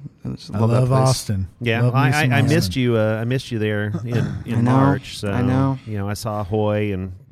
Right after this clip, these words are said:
Speaker 1: Good,
Speaker 3: Brett and
Speaker 1: good.
Speaker 3: Harned and all those guys, but yeah, missed you. That, but, uh, so, so this, this whole V P of it, you know, you say it's daunting.
Speaker 1: Mm-hmm.
Speaker 3: Um,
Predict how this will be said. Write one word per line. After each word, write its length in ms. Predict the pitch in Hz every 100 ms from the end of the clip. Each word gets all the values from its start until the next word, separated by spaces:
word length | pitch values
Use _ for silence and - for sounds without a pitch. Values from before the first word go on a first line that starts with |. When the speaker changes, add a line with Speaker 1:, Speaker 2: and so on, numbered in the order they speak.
| -
Speaker 1:
Good, 0 | 135
Speaker 3:
Brett 220 | 123 101 -
and 100 | 98
Speaker 1:
good. 280 | 127 120
Speaker 3:
Harned 260 | 117 113 107 98 90
and 80 | 92
all 120 | 92
those 200 | 98 110
guys, 320 | 87 80 82
but 180 | 80 85
yeah, 260 | 101 90 87 - _ _ _ -
missed 240 | 104 -
you. 120 | 107
That, 160 | 90 80 - -
but, 160 | - 151
uh, 140 | 156 156
so, 260 | - 190
so 300 | - 202 175
this, 260 | 151 175 -
this 180 | 170 160
whole 180 | 175 156
V 160 | 147
P 200 | 135 143
of 80 | 135
it, 80 | 120
you 120 | 123
know, 100 | 113
you 160 | 101 104
say 200 | - 120
it's 160 | 107 -
daunting. 680 | 90 90 98 95 82 82 85 _ _ _ _
Speaker 1:
Mm-hmm. 240 | 104 123 127
Speaker 3:
Um, 320 | 123 95